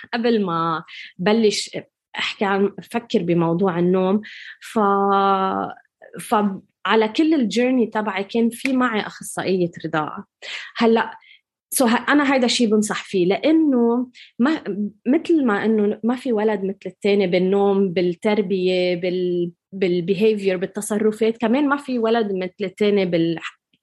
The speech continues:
قديش بيطلب حليب و-، وكيف بتكون العلاقة الرضاعة بين الأم وال-، والولد. شخصيًا وقت أكون عم بشتغل مع أم عم بترضع، آم، آم، منجرب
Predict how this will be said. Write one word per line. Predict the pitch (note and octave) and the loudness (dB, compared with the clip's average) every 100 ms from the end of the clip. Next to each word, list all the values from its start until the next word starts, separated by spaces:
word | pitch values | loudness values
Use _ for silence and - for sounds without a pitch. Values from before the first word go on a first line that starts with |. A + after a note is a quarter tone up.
| _ - - | _ -8 -4
قديش | F#3+ A3+ B3 - | 0 2 2 -2
بيطلب | G#3 G#3+ G#3 | -4 -2 -4
حليب | - F#3+ G3+ A3 A3+ A3 - - - - - - | -2 -2 0 2 2 0 -8 -20 -20 -20 -16 -2
و-، | G3+ F#3+ F#3 F3+ - | 2 2 0 -4 -2
وكيف | A3+ A3 D4 C#4+ | -2 0 -4 -2
بتكون | G#3+ - C4 B3 | -6 0 2 4
العلاقة | F3+ F#3 A3+ - G3+ | 2 2 0 0 -4
الرضاعة | F#3+ F3 A3 F#3 | -4 -2 0 0
بين | F#3 G3+ G#3 | 0 0 0
الأم | F3 F3 F3 | -2 -6 -4
وال-، | E3 D#3 D3+ D3 | -4 -6 -8 -12
والولد. | B2+ C3+ - D#3+ C#3+ - - - - - _ _ _ _ | -14 -16 -10 -8 -8 -12 -16 -14 -16 -20 _ _ _ _
شخصيًا | - C#4+ D4 D4+ D#4+ D4 B3+ C#4 C4 | 0 0 0 2 4 4 4 4 2
وقت | - | 2
أكون | A3 G#3+ D4 | 0 2 2
عم | A#3 | 4
بشتغل | G3+ - C4+ C4 | 2 0 2 2
مع | G3+ D#3+ - - - | 2 0 -4 -8 -2
أم | A#3+ A#3+ | 2 2
عم | F3+ | 2
بترضع، | E3+ E3+ G3+ G3+ F#3+ F3+ G#3 - _ - _ _ G3+ | -2 -2 -2 -2 0 -2 -2 -10 _ -20 _ _ -2
آم، | G3 F#3 F3+ F3 E3+ E3+ E3+ _ _ _ _ _ _ _ - | 0 2 2 2 0 0 -4 _ _ _ _ _ _ _ -4
آم، | G#3 F#3+ | -2 2
منجرب | G#3 A3 A3 A#3+ D4+ C4+ | 4 4 4 0 0 -2